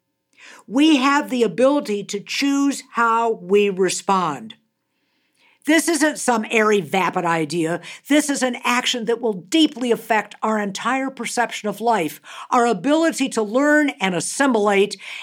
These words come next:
and evolve into the magnificent beings we are created to be. We always have a choice as to how we view any situation.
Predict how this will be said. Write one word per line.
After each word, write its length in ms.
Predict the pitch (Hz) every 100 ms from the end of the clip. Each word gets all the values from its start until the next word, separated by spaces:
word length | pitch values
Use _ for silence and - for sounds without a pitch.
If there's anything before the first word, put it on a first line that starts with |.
| -
and 120 | 208
evolve 640 | 208 175 151 220 254 254 254
into 240 | - 196 190
the 100 | 196
magnificent 920 | 180 175 170 190 240 233 - 240 165
beings 500 | 185 185 170 165 156 - - -
we 120 | 226
are 80 | 233
created 500 | 240 254 247 185 147
to 80 | 147
be. 360 | 147 135 131 _ _ _ _ _ _ _ - -
We 160 | 277 277
always 480 | 294 320 339 302
have 160 | 262 247
a 60 | 240
choice 460 | - 277 220 208 - -
as 180 | - 233 233
to 100 | 233
how 260 | 247 285
we 220 | 285 262
view 360 | 208 220 240 233 -
any 280 | 269 247
situation. 840 | 196 185 156 156 156 139 - 127